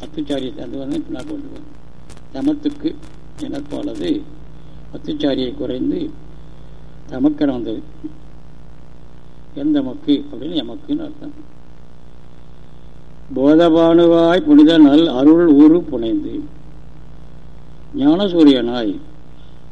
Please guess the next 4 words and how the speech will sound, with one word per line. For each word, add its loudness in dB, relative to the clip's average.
புனிதமான 4
நல்ல 6
உயர்வு 6
பொருந்திய 2